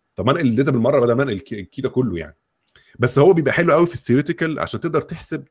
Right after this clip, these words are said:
ت-، ت-، ت-، تقدر تشوف فعلًا ان ازاي الالجوريثم ممكن يبقى يوصل للمرحله بتاعت ان هو،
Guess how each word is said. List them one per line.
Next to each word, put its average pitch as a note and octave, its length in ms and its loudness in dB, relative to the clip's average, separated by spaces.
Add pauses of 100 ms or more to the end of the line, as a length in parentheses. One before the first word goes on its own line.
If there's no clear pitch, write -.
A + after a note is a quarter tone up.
(120)
ت-، - 80 -12
ت-، - 180 -20
ت-، - 180 -20
تقدر C#3 320 -4
تشوف - 440 -8
فعلًا F3 360 -2
ان A2+ 140 -6
ازاي G#2+ 260 -2
الالجوريثم A#2 480 0
ممكن C3 300 0
يبقى G2+ 260 -2
يوصل C3+ 240 -2
للمرحله G#2 340 -2
بتاعت F#2+ 300 -4
ان F#2 140 -10
هو، A2 320 -4